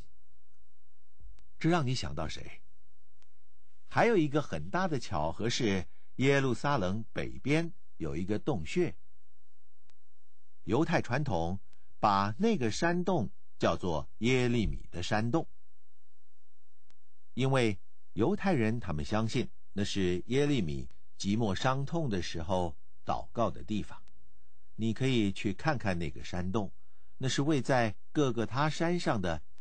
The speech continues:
一个洞穴，就在花园冢的转角处，在竹楼山的正面，耶利米的山洞就在隔壁。我们相信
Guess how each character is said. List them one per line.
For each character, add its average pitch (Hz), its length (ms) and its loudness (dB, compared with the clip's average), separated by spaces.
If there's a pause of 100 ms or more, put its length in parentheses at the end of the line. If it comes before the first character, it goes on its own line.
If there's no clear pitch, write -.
(180)
一 71 100 -2
个 80 140 -2
洞 82 260 -2
穴， 113 320 -2 (2000)
就 202 140 4
在 135 220 6
花 117 300 4
园 113 240 4
冢 69 240 -2
的 71 180 -2
转 82 300 0
角 - 300 -2
处， 90 340 0 (1160)
在 82 320 0
竹 98 240 -2
楼 90 140 0
山 107 260 0
的 78 80 0
正 90 280 0
面， 80 260 -4 (800)
耶 127 200 2
利 123 140 4
米 80 140 0
的 - 120 -4
山 127 240 0
洞 156 220 0 (160)
就 71 140 -2
在 62 160 -4
隔 - 220 -6
壁。 71 180 -4 (1500)
我 101 140 2
们 107 100 2
相 110 180 2
信 107 240 2